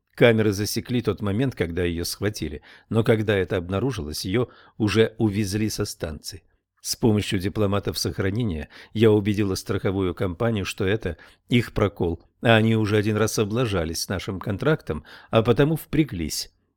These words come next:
Потом сэр Крис потребовала, чтобы сохранение отозвало иск против неё и объявило об этом публично. Мы так и сделали. И теперь прилетели сюда, чтобы обговорить размер выкупа. Её лицо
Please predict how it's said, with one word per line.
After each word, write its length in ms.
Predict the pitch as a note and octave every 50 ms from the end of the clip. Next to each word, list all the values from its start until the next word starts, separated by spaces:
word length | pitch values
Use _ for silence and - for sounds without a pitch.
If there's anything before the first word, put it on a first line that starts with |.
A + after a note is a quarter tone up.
| _ _ -
Потом 320 | A#2+ A#2+ - G#3+ G#3 G3+
сэр 220 | - - A2+ F2+ F2
Крис 360 | - F#2 E2+ D2+ - - - _ _ _ _ _
потребовала, 640 | - B2 A2 C3 C#3 D3+ C#3+ C#3+ C#3 C3+ C#3 C3+
чтобы 280 | - - - B2+ A#2+ B2
сохранение 640 | - D3 B2 - B2+ B2+ C#3 E3 F#3 D3 G2 F2+ -
отозвало 680 | - - A2+ A2 - A#2 G#2+ G#2+ G#2 G2 F2 E2 F2+
иск 400 | - - - F3+ E3 - - -
против 360 | - F#2 F2 - G#2+ - -
неё 400 | A2+ G#2+ A2+ A2+ F#2 D2 C#2 - - - - _ _ _ _
и 120 | - A#2+
объявило 560 | A#2+ A2+ G#2+ A2 A#2 A#2+ A#2 A#2 G#2 G#2 G2+ G2
об 100 | F#2+ B2
этом 280 | D3+ - - F2 E2+
публично. 640 | - - A2+ G2+ G#2+ G#2+ A2 F#2+ - - - E2 - - - - _ -
Мы 140 | A2 A#2+
так 240 | A#2 - C3+ A#2+ -
и 60 | C#3
сделали. 500 | A#2 G#2 F#2 F#2 F#2 D#2 D2 D#2 D2+ - - _ _ _ _ _
И 140 | - A#2+ B2
теперь 380 | - - A2+ G2 A#2+ G#2+ G2
прилетели 540 | - - G2+ G#2 G#2 G2 - - G#2+ G2 G2
сюда, 360 | F#2+ - - G#2 G2+ C3 C#3+
чтобы 340 | C3+ - - G#2 F2+ F2+ F2+
обговорить 540 | F2 F2+ F#2+ G2+ F#2 F#2+ G2 G#2+ B2+ - - -
размер 500 | C3 G#2 G2+ F2 F2+ F#2+ G2 G#2 G#2+ G#2 - - - _ _
выкупа. 580 | - G#2+ B2 C3+ - - - - - - D#2+ - _ _ _ _ _ _ _ _ _ -
Её 380 | A#2 G#2 G2 G#2 F#2+ F#2+ G2+ G2
лицо 500 | G2+ G2+ - - - C#3 D3 C#3+ -